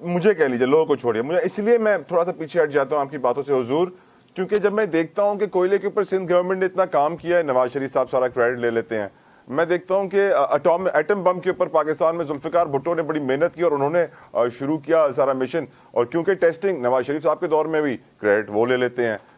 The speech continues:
तो वो बार बार हो रहा है सर, वो शेर आया, शेर आया वाली मिसाल हो रही है।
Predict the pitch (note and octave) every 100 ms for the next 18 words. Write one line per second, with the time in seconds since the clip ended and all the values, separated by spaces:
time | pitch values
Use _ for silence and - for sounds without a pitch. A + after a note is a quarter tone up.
0 | - E3+ F3 D3 - D3 D#3+ - C#3+ F3
1 | G3 E3+ C#3 A#2+ C3 B2 G#2 - - D3
2 | D#3+ D#3 C3 C#3 C#3 C3+ B2+ A#2 G#2+ G#2+
3 | F#2+ E2 D2 C2+